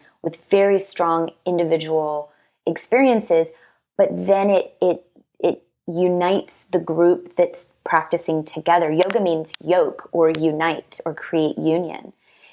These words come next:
And so we're finding in our classes in the V A hospitals and in the military hospitals and in yoga studios around the country that you create community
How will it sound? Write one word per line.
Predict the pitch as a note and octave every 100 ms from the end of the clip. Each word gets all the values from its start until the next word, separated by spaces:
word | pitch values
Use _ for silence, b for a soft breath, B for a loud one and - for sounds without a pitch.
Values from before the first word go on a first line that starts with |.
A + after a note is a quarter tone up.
| b
And | F#3 F#3
so | - F3
we're | E3+ E3
finding | E3 - F3+ G3+ F#3+ E3+
in | D#3+
our | D3+ D3+
classes | - E3+ F3+ - D3+ D#3
in | D3+
the | D3+ D3+ - _ -
V | E3 D#3
A | D#3+
hospitals | D#3 D#3 - D#3 D3+
and | D3+
in | D3+
the | D#3
military | D#3 D#3 D#3 D#3 D3+ - B B
hospitals | - E3 - D#3+ D#3 D3+ D3+
and | D#3
in | D#3
yoga | D#3+ E3+ E3
studios | - D#3 D#3 D3
around | D3 D3
the | D3
country | G#3 G#3+ E3+ D#3+
that | E3 D#3 - b b b b b _ _ _ -
you | G#3
create | G3+ - G#3+ G3+ B3 B3+
community | - G3+ F#3 F#3+ F3+ E3 D#3+